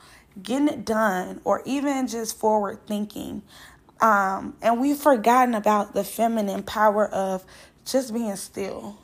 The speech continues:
just being gentle, just being present. And we have allowed the masculine power to trump our feminine power.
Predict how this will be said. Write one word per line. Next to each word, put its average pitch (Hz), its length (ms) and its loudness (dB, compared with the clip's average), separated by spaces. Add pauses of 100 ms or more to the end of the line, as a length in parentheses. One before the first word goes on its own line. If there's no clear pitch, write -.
(200)
just 262 360 0
being 208 320 0
gentle, 190 580 -10 (640)
just 262 240 0
being 247 240 2
present. - 800 -6 (1400)
And 226 580 2
we 233 140 -2
have 233 260 4
allowed 214 560 4
the 208 120 4
masculine 208 760 -2
power 202 480 0 (160)
to 190 400 0 (880)
trump - 600 2 (260)
our 202 220 4
feminine 247 480 -4
power. 208 540 -10